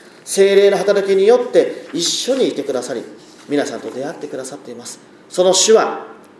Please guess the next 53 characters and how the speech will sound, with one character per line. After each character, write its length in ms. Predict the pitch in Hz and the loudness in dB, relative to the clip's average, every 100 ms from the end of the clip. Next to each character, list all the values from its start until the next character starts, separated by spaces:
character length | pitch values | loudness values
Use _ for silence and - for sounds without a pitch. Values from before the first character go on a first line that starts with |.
| _ - | _ 2
今 120 | 202 | 4
日 40 | 170 | 6
皆 220 | 175 220 | 6 4
さ 160 | 202 | 2
ん 100 | 151 | -4
が 140 | 143 143 | -4 -2
こ 100 | 170 | 0
の 100 | 175 | 2
御 100 | 190 | 2
言 120 | 220 | 2
葉 260 | 220 220 214 | 4 2 2
を 80 | |
通 220 | 214 247 - | 4 4 2
し 80 | |
て、 160 | - 120 - - - - - | -4 -10 -14 -20 -20 -20 -10
皆 200 | 160 208 | 0 2
さ 140 | 208 202 | 4 2
ん 60 | |
が 100 | 190 | 2
罪 360 | 185 - 311 226 | 0 -4 0 2
を 60 | 135 | 2
知 200 | - - | -2 -8
り、 140 | - - - _ - | -16 -20 -20 _ -12
罪 320 | 262 262 233 | -6 -2 2
の 100 | 196 | 4
許 200 | 170 233 294 | 4 2 0
し 160 | 302 | 2
を 40 | 220 | 2
も 180 | 247 320 | 2 -2
う 40 | |
一 120 | 302 | 0
度 80 | 277 | 0
知 160 | - 165 | 0 -6
り、 240 | 147 - - - _ _ | -10 -14 -20 -20 _ _
新 360 | - 262 285 285 | -2 0 0 0
し 120 | - | 0
く 100 | 220 - - - - | -4 -6 -12 -18 -12
さ 140 | 196 | -8
れ 100 | 214 | -6
て 260 | 208 262 - - - - - - | -6 -8 -10 -20 -20 -20 -20 2
喜 100 | 185 269 - 254 | 4 4 0 -4
び 120 | 262 | -2
に 380 | 262 285 - - | -2 -4 -6 -10
生 100 | 202 | -12
き 180 | 196 254 | -8 -8
直 320 | 208 254 330 | -4 -4 -4
す 140 | 339 - | -4 0
と 100 | 180 | 0
い 60 | |
う 80 | 151 | 0
こ 60 | 156 | -4
と 140 | 269 | 0
を 340 | 175 - - | 0 -2 -12